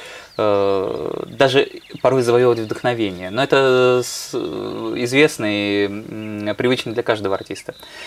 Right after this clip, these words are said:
Поэтому, если говорить о ранимости, э, то она, конечно, присутствует, но, с другой стороны, незащищённым я себя <laughs> как бы назвать не могу.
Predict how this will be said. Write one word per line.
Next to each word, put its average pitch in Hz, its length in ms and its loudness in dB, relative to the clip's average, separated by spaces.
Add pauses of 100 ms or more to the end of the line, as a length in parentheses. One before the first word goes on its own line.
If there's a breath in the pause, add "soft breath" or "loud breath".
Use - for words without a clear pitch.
(160 loud breath)
Поэтому, 123 240 2
если 127 220 -2
говорить 120 260 0
о 120 40 6
ранимости, 123 720 0
э, 104 600 -2 (160)
то 110 320 0 (100)
она, 120 180 -4
конечно, 127 360 -8
присутствует, 110 440 -8
но, 107 80 -6
с 101 40 -10
другой 113 240 -2
стороны, 104 360 -4
незащищённым 107 640 -6
я 104 80 -8
себя - 300 -6
<laughs> - 80 -20
как - 220 0
бы 127 100 -10
назвать 104 280 -4
не 107 80 -10
могу. 101 340 -6